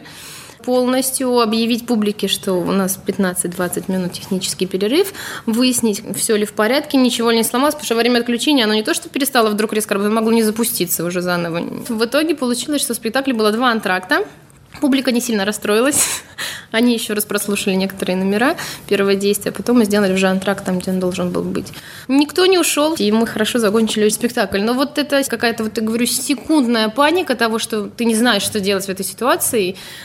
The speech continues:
Моё спокойствие, я вот считаю, что оно, наверное, мне помогает, потому что я чётко поняла, что я должна сделать было. Поговорить с одними службами, с другими, понять, насколько это всё критично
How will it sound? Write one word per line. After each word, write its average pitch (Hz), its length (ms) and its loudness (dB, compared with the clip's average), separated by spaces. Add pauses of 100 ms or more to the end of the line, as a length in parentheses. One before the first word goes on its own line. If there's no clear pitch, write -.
(140)
Моё 240 320 0
спокойствие, 254 840 2
я 202 140 4
вот 190 300 -6
считаю, 208 380 0
что 196 180 -2
оно, 220 160 2
наверное, 202 380 2
мне 226 320 4
помогает, 190 560 0
потому 208 240 0
что 214 160 -2
я 226 140 2
чётко 294 260 -2
поняла, 208 300 2
что 196 160 -2
я - 20 -2
должна 196 280 2
сделать 185 380 -2
было. 175 300 0 (300)
Поговорить 226 460 0
с - 60 -2
одними 294 300 4
службами, 269 400 2
с 220 60 -2
другими, 247 440 2
понять, 233 320 2
насколько 226 360 -2
это 202 140 -2
всё 220 160 -4
критично 214 640 -2